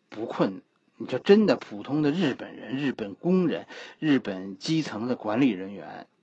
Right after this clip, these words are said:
他们其实蛮可爱的，他们做事很认真。确实，我跟你说，这王阳明的学说呀，在日本深入人心。就凡事他都不求做大，这日本人是追求细节的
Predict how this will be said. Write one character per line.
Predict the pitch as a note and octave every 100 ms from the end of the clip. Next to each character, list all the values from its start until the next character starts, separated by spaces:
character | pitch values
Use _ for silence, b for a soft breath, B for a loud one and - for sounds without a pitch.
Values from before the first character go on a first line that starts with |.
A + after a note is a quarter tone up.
| _ _ - - -
他 | - E3+
们 | D3+
其 | - C3+
实 | B2 B2 B2+ - -
蛮 | G#2+ C#3
可 | -
爱 | F2+ G#2+ -
的， | -
他 | -
们 | D#3
做 | - G#3+
事 | - -
很 | - B2 G#2+
认 | F3+ C#3
真。 | E3 A#3+ _ _ _ _ _
确 | - - C4
实， | - G3+
我 | C#3
跟 | D#3+
你 | D#3+ A2+
说， | C3+
这 | D#3+ C3+
王 | A2+ C3 A3
阳 | F#3+ G#3+
明 | C#3 D3+
的 | G#3
学 | - G#2+ A2+
说 | C3+ B2
呀， | G#2+ G2+
在 | C#3+ C#3
日 | F3+ C#3+
本 | G#2 G#2 B B B
深 | - - F3
入 | D#3+ A#2+
人 | G2+ G#2
心。 | G#2 A#2+ -
就 | - C3+
凡 | - - G#2+ D3+ A3+
事 | - F3+
他 | A#2 C3+
都 | E3+
不 | D3+ F3 A#2+
求 | - B2
做 | F3 A3 C3
大， | E3+ E3+ - b b b b -
这 | C3
日 | F#3+ C#4 C#3
本 | F#2+ D#2+
人 | G2+ B2
是 | C#3 B2+ -
追 | A3+ A3+
求 | G3+ - C#3
细 | E3 - C#4 C#3+ G2+
节 | A#2 C#3
的 | D3 G#2+ -